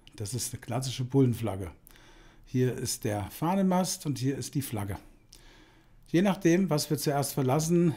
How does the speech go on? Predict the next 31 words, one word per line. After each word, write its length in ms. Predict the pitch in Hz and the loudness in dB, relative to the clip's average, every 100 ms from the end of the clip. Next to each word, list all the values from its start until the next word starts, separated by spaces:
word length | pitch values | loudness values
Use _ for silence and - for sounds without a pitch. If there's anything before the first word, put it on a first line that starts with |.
| - | -4
wird 260 | 117 143 - | -4 -2 0
nochmal 340 | 147 131 127 | 0 2 0
so 120 | 123 117 | -2 -6
dreihundert 440 | - 120 139 131 | -4 -2 -2 -2
Punkte 340 | 139 135 131 - 117 | 0 0 -2 -2 0
mit 180 | 123 | 8
sich 220 | - 113 - | 10 10 6
ziehen. 240 | 95 78 - - - - - - - - | 0 -4 -8 -10 -12 -12 -12 -10 -10 -4
Fangen 220 | 131 160 | 0 2
wir 60 | 175 | 4
mal 140 | 175 | 4
oben 260 | 165 180 151 | 4 2 2
an. 220 | 113 92 - - - - - | -2 -6 -10 -20 -20 -18 -2
Die 80 | 147 | -2
Bänder 600 | 139 175 208 208 117 87 - - - - | 0 2 6 6 4 0 -12 -20 -20 0
gehen 440 | 131 135 143 - | 4 6 4 2
ein 40 | 131 | -2
bisschen 380 | 160 - 156 131 | -2 0 2 2
weiter 480 | 123 135 135 123 117 | 2 2 0 -2 -6
zusammen. 520 | - 113 107 104 90 - - - - - - | -4 -2 0 -2 -4 -8 -20 -20 -20 -20 -8
Das 220 | 107 - | -4 -2
ist 140 | 135 | 0
halt 160 | 147 139 | 2 2
auch 180 | 139 143 | 0 -2
die, 280 | - 127 123 | -2 0 0
die 500 | - 123 117 123 127 | -2 -2 0 0 -2
geringere 560 | 123 113 147 147 135 127 | 0 4 6 6 2 0
Volatilität. 840 | 131 131 131 127 127 110 - - - - - - - - - - - | 0 0 -2 -2 0 -2 -4 -12 -20 -20 -20 -20 -20 -20 -20 -12 -2
Wir 100 | 123 | 2
haben 300 | 160 180 160 | 2 4 6
hier 500 | 180 180 175 170 | 6 6 6 4